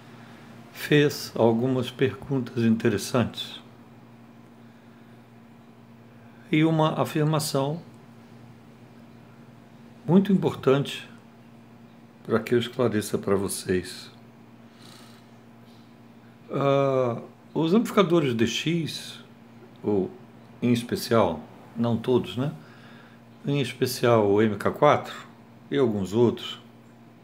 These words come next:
eles são alimentados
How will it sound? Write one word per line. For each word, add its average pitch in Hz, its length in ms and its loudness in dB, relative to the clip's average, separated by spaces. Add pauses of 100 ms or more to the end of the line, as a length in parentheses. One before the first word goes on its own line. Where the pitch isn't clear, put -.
(2250)
eles 151 880 2 (3000)
são 160 240 0
alimentados 127 920 2